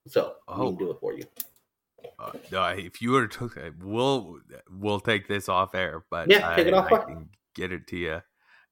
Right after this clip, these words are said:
Speaker 2: can get that to you, no problem.
Speaker 1: All right, the only last thing that I wanna talk about is I'm finally gonna be selfish,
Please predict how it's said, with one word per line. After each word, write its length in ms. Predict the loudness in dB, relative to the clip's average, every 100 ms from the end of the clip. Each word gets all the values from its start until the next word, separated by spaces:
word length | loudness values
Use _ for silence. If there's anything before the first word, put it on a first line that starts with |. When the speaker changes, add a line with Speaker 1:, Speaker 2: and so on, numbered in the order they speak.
| _
Speaker 2:
can 160 | -10 -6
get 200 | -6 -4
that 180 | -6
to 80 | -6
you, 100 | -10
no 140 | -8 -10
problem. 440 | -6 -6 -8 -18 _ _ _ _ _ _ _
Speaker 1:
All 80 | 8
right, 220 | 10 10
the 200 | 10 8
only 320 | 12 12 12 10
last 300 | 10 10 8
thing 160 | 10
that 140 | 10 12
I 80 | 10
wanna 220 | 8 6
talk 260 | 8 8
about 420 | 8 10 10 8 6
is 360 | 6 4 -8 _ 4
I'm 180 | 6 10
finally 300 | 10 10 10
gonna 260 | 8 6 6
be 300 | 4 4 2
selfish, 720 | 6 8 8 6 2 0